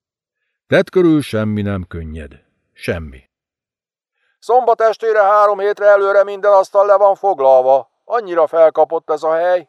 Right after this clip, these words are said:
hidd el, Olivia, holnap kellene mennünk. Olivia hirtelen ingerült lett.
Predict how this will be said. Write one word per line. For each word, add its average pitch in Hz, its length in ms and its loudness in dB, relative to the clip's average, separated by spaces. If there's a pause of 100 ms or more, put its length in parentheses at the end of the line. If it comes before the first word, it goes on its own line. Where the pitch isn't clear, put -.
hidd 175 300 -10
el, 175 220 0
Olivia, 170 640 -2 (140)
holnap 220 420 2
kellene 208 400 0
mennünk. 110 580 -6 (760)
Olivia 160 500 0
hirtelen 120 540 -4
ingerült 95 600 -8
lett. - 400 -20